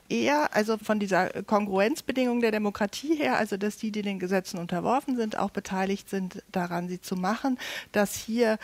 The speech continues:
problematisch ist, eine Over-Inclusion ebenso wie eine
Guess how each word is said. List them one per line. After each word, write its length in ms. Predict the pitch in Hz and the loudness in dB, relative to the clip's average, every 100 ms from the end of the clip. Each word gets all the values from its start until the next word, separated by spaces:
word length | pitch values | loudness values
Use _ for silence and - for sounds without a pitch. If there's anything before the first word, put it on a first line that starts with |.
| - - | -10 0
problematisch 840 | 220 196 190 175 165 196 240 - | 0 2 2 2 2 2 0 0
ist, 420 | - 269 277 - - - - | 2 0 0 -8 -14 -14 -6
eine 500 | - 196 196 180 185 - - - - | 0 2 2 0 -2 -4 -14 -20 -4
Over-Inclusion 960 | - 202 247 240 269 - 277 277 294 262 - | 0 4 4 2 0 0 0 2 0 -2 -2
ebenso 360 | 233 233 240 247 | 2 4 4 2
wie 140 | 240 | 2
eine 120 | 240 | 0